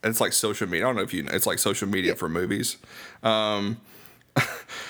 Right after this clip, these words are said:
Speaker 1: uh, the people I follow, I follow the artist, uh, Branson Reese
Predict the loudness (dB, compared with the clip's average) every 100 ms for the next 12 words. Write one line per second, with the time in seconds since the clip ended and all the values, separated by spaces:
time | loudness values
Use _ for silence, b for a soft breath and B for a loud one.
0 | B -4 0 2 0 0 0 0 -2 0
1 | 0 0 0 0 -2 -2 0 0 0 0
2 | 0 0 0 -2 0 0 0 0 -4 0
3 | 0 0 -2 0 0 0 0 0 -2